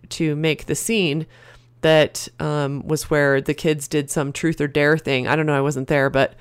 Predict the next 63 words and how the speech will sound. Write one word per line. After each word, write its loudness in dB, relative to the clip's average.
um, 2
and 2
believe 8
it 10
or 8
not, 8
I've 6
only 6
seen 4
the 2
show 6
once. 2
I 6
never 6
wanted 4
to 0
see 2
it 4
again. 2
It's, -4
it's -4
still 2
to -6
this 0
day 0
a 4
little 2
bit -4
painful. -2
So -2
I've 4
only 0
seen -4
it -2
once, 0
and -2
I -2
probably 0
can't -4
remember -2
a -2
lot 4
of, -4
you -2
know, 0
how 4
it 4
all 2
got 0
edited. 4
I 0
definitely 2
remember 0
how 2
it -4
impacted 0
me -2
and -6
how -4
people -4
responded -2
to -2
it. -2